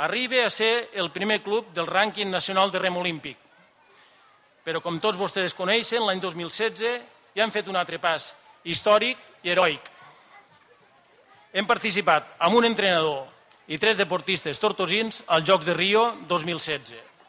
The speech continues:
Per una part, una embarcació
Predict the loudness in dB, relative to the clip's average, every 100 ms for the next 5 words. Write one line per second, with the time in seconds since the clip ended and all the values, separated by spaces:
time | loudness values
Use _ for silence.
0 | _ _ -20 _ _ _ -4 2 4 6
1 | 6 6 -2 -12 -20 -20 -20 _ _ _
2 | _ _ _ 2 4 4 2 0 -2 -4